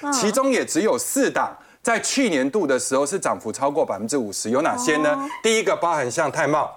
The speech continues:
Speaker 2: 好，
Speaker 1: 嗯。
Speaker 2: 这个去年涨一倍，今年涨四倍。材料去年涨七成，今年涨三倍。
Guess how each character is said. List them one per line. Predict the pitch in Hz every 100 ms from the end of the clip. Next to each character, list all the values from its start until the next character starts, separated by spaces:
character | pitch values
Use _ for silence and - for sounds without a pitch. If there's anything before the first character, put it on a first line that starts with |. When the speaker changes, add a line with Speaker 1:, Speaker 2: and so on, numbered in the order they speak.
| - -
Speaker 2:
好， | 143 135
Speaker 1:
嗯。 | 104
Speaker 2:
这 | 180
个 | 185
去 | - 220
年 | 143 139
涨 | 131 110
一 | 120
倍， | 190 143 107
今 | 185
年 | 175 139
涨 | 127
四 | - 175
倍。 | 135 170 120 - -
材 | - 147 160
料 | 226 175
去 | - 220
年 | 151
涨 | 151 120
七 | - - 175
成， | 143 117
今 | 156
年 | 151 131
涨 | 123 -
三 | - 139
倍。 | 170